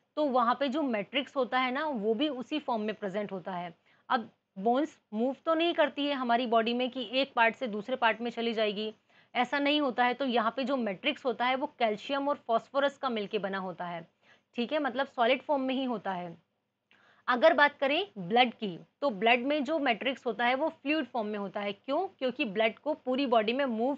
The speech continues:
करना होता है, ट्रांसपोर्ट करना होता है, ठीक है। अब बात करें अगर फंक्शन की, तो provide shape to the body।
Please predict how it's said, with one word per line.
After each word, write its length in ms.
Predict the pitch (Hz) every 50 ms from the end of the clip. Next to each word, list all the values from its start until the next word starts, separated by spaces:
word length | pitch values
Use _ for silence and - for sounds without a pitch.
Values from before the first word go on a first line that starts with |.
| - -
करना 220 | 240 214 202 214
होता 300 | 208 196 202 185 - 202
है, 120 | 208 247 294
ट्रांसपोर्ट 600 | 285 - - 226 214 208 - - 277 294 294 -
करना 260 | - 214 185 190 190
होता 300 | 175 175 165 - - 175
है, 180 | 175 175 160 - _ _ _ _ - _ _ _ _ _ - 240
ठीक 160 | 226 208 262
है। 140 | 285 359 370 _ _ _ _ _ _ _ _ _ _ _ _ _ _ _ _ _ _ _ _ _ _ _ _ - -
अब 140 | - 233 254
बात 340 | 247 202 214 247 247 254 -
करें 240 | - 349 339 349 359
अगर 180 | 339 349 370
फंक्शन 500 | 370 - - 254 240 - - - 349 320
की, 260 | 254 - 220 190 185 180 - _ -
तो 80 | 320 339 330 - 247
provide 400 | 240 220 214 240 262 320 311 -
shape 320 | - - - 311 320 320 -
to 120 | 294 254
the 140 | 208 262 254 214
body। 300 | 208 214 190 170 190 185